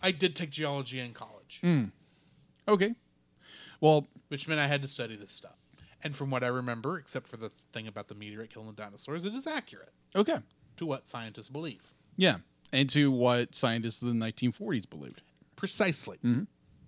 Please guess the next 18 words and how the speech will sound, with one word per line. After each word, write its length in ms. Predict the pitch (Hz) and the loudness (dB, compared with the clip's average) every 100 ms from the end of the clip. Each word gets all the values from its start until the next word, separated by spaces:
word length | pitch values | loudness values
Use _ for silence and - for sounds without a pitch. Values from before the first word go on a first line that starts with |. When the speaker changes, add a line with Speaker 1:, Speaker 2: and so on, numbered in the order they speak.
| - _ - | -20 _ -20
Speaker 1:
So 160 | - 240 | 2 2
kudos 880 | 240 - - 302 285 247 240 226 - | 2 -2 8 10 12 12 10 6 0
for 140 | 208 | -2
your 140 | 196 | -2
scientific 840 | 180 - 220 240 240 - 196 190 - - | -2 0 0 2 0 2 2 2 -2 4
accuracy. 640 | 147 - 139 113 - 123 | 4 4 -2 -4 -4 2
Speaker 2:
Yeah. 180 | 151 95 67 _ _ _ _ _ _ - | 4 2 0 _ _ _ _ _ _ -12
Speaker 1:
For 80 | |
what 280 | 113 110 110 | -8 -6 -6
that's 260 | 120 117 - | -6 -8 -6
<laughs> 0 | |
worth. 480 | 131 - - - - | -6 0 0 0 2
Speaker 2:
Yeah, 280 | 165 113 110 - - | 4 4 2 -8 0
exactly. 480 | 156 131 127 107 113 - - 208 - | 0 4 2 2 -6 -10 -18 -20 -4
Speaker 1:
Anyway. 440 | 208 196 175 170 147 | 4 6 6 2 6
Speaker 2:
But 320 | 160 156 151 - - | 10 10 8 0 6
either 260 | 262 330 | 8 10
way, 280 | 151 98 98 | 8 4 -6